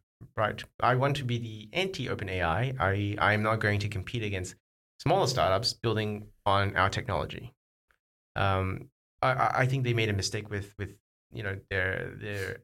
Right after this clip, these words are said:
applic-, their app strategy, um, because you have to be invested in it. You need to know how you're gonna make it work. And, um, you know, at least for our technology, because it's so new and it's so, so young, um, we, we gotta give everyone who builds on,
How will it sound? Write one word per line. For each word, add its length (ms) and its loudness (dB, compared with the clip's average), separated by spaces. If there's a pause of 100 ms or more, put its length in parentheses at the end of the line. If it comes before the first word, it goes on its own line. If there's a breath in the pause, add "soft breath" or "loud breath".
(100)
applic-, 340 0
their 200 2
app 260 2
strategy, 720 0 (460)
um, 560 2
because 640 -4
you 80 -6
have 260 -6
to 60 -16
be 100 -2
invested 420 -8
in 100 -12
it. 120 -14
You 120 -2
need 200 0
to 100 -6
know 200 2
how 160 4
you're 160 4
gonna 180 2
make 240 -2
it 80 -8
work. 360 -6 (480)
And, 460 2
um, 540 2
you 100 -4
know, 220 0
at 120 -6
least 200 0
for 100 2
our 80 6
technology, 400 0
because 220 -4
it's 180 -12
so 160 0
new 420 -4
and 140 -6
it's 160 -12
so, 220 -4 (600 soft breath)
so 220 0
young, 600 0 (440)
um, 760 4 (160)
we, 220 -2
we 120 -4
gotta 260 4
give 260 2
everyone 400 4
who 100 2
builds 300 0
on, 100 0